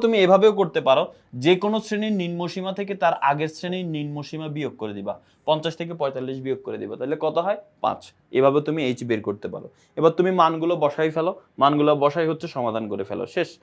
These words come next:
এই যে এফ ওয়ান, এফ টু এর মান, এইচ এর মান পাঁচ বসাই আমরা এটা সমাধান করে ফেললাম। পাঁচ দশে পঞ্চাশ আর দশ আর আট যোগ করলে হয় আঠারো, পঞ্চাশকে আঠারো দিয়ে ভাগ করলে দুই দশমিক সাত আট, যার সাথে ষাট যোগ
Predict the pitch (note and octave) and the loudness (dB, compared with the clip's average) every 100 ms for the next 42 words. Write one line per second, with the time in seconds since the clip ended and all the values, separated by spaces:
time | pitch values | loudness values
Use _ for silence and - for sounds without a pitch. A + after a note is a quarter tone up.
0 | _ _ A#2+ B2 C3 B2+ C#3+ C3+ B2 - | _ _ -6 2 2 2 -2 -2 -4 -4
1 | C#3 C3 B2+ B2 A#2+ C3 B2 B2 A#2+ A#2+ | -4 0 0 -2 -4 -4 -2 -2 0 0
2 | A2+ A2 - D#3+ C3 A2+ B2 - _ _ | 2 -2 -2 -2 -2 -4 -6 -8 _ _
3 | - C3+ C#3 C#3+ C#3 C#3+ C#3 D3 F3+ G3 | -2 2 2 2 2 2 0 0 -2 -2
4 | _ _ - C#3 C3+ C#3 D#3 D#3 D3+ D#3 | _ _ 6 6 6 0 2 4 4 6
5 | F#3 - A#2+ C3 C3 C3+ A#2+ B2 B2 B2 | 4 4 0 6 4 8 6 6 2 -4
6 | B2+ B2+ C#3 A#2 A2+ B2+ D3+ - B2+ B2+ | -2 0 6 6 6 2 -2 -4 -6 -6
7 | B2 B2+ A#2+ B2 B2 A#2+ A2+ A#2+ B2 B2 | -2 0 0 -2 -2 -4 -4 -6 -8 -8
8 | B2 A#2+ A#2+ C#3 D#3+ - A#2+ A#2+ D3+ - | -6 -6 -4 -8 -8 2 4 6 2 2
9 | _ _ - B2+ B2 B2+ C3+ C3 B2 B2 | _ _ 0 2 4 0 2 4 4 4